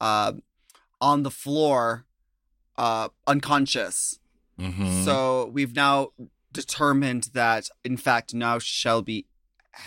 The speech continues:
Speaker 1: is, uh, her condition is irreversible and she's going to have to, like, go on life support. And the next thing we know, she is, like, full on laid up in the hospital.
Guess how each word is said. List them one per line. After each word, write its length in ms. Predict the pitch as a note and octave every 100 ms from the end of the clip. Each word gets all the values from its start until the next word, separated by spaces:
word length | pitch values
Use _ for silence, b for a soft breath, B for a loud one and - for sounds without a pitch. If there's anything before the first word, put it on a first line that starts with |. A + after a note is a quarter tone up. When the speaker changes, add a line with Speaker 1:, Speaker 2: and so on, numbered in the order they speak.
| B -
Speaker 1:
is, 560 | C#3 C3 A#2+ - - b b b b _ -
uh, 180 | A#2+ A2+
her 120 | C#3+
condition 400 | C3+ C3+ - A#2
is 300 | B2+ A#2+ - _ _ -
irreversible 840 | C#3+ C3 A#2+ A#2+ - B2 G#2 G2 -
and 180 | A2+ G#2+
she's 220 | - A2
going 160 | B2 A#2
to 80 |
have 240 | A2 G#2 -
to, 120 | -
like, 260 | G2+ G2+ - _ F#2 -
go 400 | C#3+ B2+ B2+ -
on 380 | B2 A#2+ A#2 A2 _
life 180 | - A#2
support. 400 | - - G#2+ A2 -
And 120 | B2
the 100 | A#2+
next 260 | B2 B2 -
thing 120 | A#2+
we 60 |
know, 200 | A#2 A2
she 180 | G#2+ -
is, 140 | G#2+ A#2
like, 140 | G#2+ _
full 160 | C#3 C3
on 300 | A2+ A2 G2+ b b -
laid 240 | A#2 A#2
up 160 | A2 A2+
in 60 |
the 60 | A#2
hospital. 720 | A2+ G#2 - A2 G2+ G2 F#2+